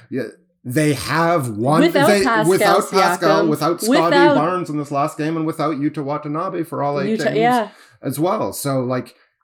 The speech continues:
Speaker 1: he's going a bit win now, but it's working. Like, so,
Speaker 2: Mm-hmm.
Speaker 1: uh, I, I think if and when Siakam gets back, and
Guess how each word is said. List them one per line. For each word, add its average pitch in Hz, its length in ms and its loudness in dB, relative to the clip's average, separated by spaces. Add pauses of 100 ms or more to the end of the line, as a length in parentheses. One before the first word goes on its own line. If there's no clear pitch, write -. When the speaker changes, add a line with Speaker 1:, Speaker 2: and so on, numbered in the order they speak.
(360)
Speaker 1:
he's 147 180 0
going 175 280 0
a 160 60 0
bit 165 360 0
win 156 280 2
now, 151 640 -2
but 160 300 -4 (100)
it's 147 240 -4
working. - 540 -6 (100)
Like, 135 320 -4
so, 135 680 0
Speaker 2:
Mm-hmm. - 260 -4
Speaker 1:
uh, 117 480 -4 (140)
I, 135 240 -6
I - 20 -2
think - 480 -4 (720)
if 160 400 -6
and 131 280 -2
when 151 300 0
Siakam 135 880 -2
gets 117 260 -6
back, 196 420 -4
and 107 480 -8